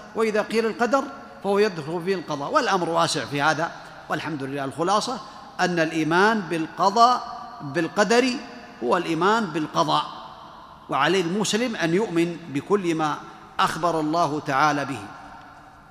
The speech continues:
ولا نجعل قضاء الله تعالى وقدره حجة لنا في ترك أوامره واجتناب نواهيه. لا نجعل قضاء الله تعالى حجة لنا، بحيث الإنسان يقول: "هذا،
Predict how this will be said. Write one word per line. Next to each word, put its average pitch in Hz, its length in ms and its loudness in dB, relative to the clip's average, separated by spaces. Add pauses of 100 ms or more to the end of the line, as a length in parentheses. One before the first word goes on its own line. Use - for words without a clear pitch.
(400)
ولا 233 260 6
نجعل 233 500 4
قضاء 220 280 6
الله 202 340 6
تعالى 196 400 4
وقدره 185 720 0 (180)
حجة 185 420 2
لنا 180 360 4 (520)
في 180 160 6
ترك 220 320 2
أوامره 180 760 4
واجتناب 175 500 0
نواهيه. 160 520 0 (760)
لا 170 200 4
نجعل 185 480 4 (520)
قضاء 156 300 0
الله 156 340 0
تعالى 151 500 0 (440)
حجة 170 360 -2
لنا، 127 240 -4 (640)
بحيث 170 300 2
الإنسان 175 460 0
يقول: 190 340 0
"هذا، 214 380 0